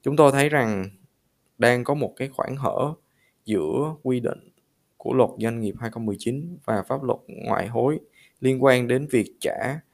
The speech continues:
các khoản vay nước ngoài, dẫn đến việc các cơ quan như hepsa và Sở Kế hoạch Đầu tư từ chối một cách cứng nhắc và gây khó khăn cho doanh nghiệp. Phía các nhà đầu tư cũng lấy rất làm khó hiểu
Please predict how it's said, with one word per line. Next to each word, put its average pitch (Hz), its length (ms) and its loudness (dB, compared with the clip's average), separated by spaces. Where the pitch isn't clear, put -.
các 165 180 -6
khoản - 260 -4
vay 120 220 2
nước 127 200 -4
ngoài, 98 320 -2
dẫn 120 140 0
đến 160 120 -2
việc 135 220 2
các 165 180 -2
cơ 139 80 0
quan 127 320 2
như 123 160 0
hepsa 120 460 0
và 110 200 -2
Sở - 200 -4
Kế 143 120 -8
hoạch 143 140 -8
Đầu 101 200 -2
tư 120 240 2
từ 113 280 2
chối 135 500 -2
một 123 200 -6
cách - 260 -10
cứng 143 180 -4
nhắc 175 220 -4
và 104 160 -4
gây 107 200 -2
khó 123 300 -2
khăn 117 300 -6
cho 117 180 -2
doanh 110 180 -6
nghiệp. 92 160 -4
Phía 147 280 0
các 165 240 0
nhà 113 120 0
đầu 101 180 0
tư 120 260 2
cũng 131 400 -8
lấy 131 240 0
rất 165 180 -6
làm 107 240 -4
khó 131 180 -4
hiểu 139 320 -6